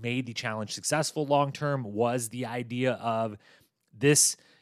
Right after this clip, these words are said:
is, you know, people that are reoccurring in our lives over and over and over, and we don't just get one season, ten episodes, five episodes, whatever.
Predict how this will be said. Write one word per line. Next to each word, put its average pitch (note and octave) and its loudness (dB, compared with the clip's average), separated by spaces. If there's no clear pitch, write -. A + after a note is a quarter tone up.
is, D3+ 4
you B2+ 0
know, C3+ 6
people C#3 -2
that C3+ 2
are C3 4
reoccurring C3 0
in B2+ -8
our B2 -4
lives A2 -4
over B2 2
and A#2 -4
over A2+ 2
and G#2+ -10
over, C#3 2
and G#2+ -8
we A2 -10
don't C#3+ -6
just - -20
get A#2 -10
one B2+ 0
season, G2+ -8
ten D3 -2
episodes, A2+ -4
five C3+ -12
episodes, G2 -10
whatever. C3 0